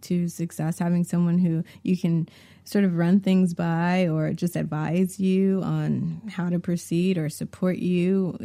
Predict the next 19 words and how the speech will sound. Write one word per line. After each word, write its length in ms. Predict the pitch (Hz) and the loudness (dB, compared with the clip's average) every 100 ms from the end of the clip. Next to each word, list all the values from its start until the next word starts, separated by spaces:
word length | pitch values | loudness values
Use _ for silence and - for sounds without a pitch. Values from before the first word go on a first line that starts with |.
| 180 | -8
through, 460 | 180 170 170 160 - _ - - 175 | -2 0 0 -2 -6 _ -16 -10 -8
through 200 | 180 180 | -2 0
the 140 | 160 - | 0 -2
angst 360 | 170 175 190 - | 0 2 2 0
or 140 | 160 | -4
the 60 | 151 | -4
struggles 680 | - 165 165 175 180 180 170 | -6 -4 -2 0 0 0 0
or 80 | |
even 280 | 175 226 233 | 2 4 4
successes. 640 | 208 165 - 160 185 226 202 | 4 -2 -2 -6 -2 -2 0
I 120 | 190 | 0
think 220 | 180 165 | -2 -4
that's 260 | 170 170 165 | -4 -6 -4
really 420 | 165 170 151 175 - - | -4 -4 -4 -6 -10 -20
key. 360 | - 160 156 165 - - - | -6 -4 -2 -6 -10 -20 -10
Um, 480 | 175 160 156 156 - - | -2 -2 -2 -4 -6 -6
I 100 | 175 175 | -2 -2
think, 560 | - 185 185 180 - _ _ _ _ - | 0 2 2 0 -12 _ _ _ _ -10
uh, 340 | 175 85 82 | -6 -4 -4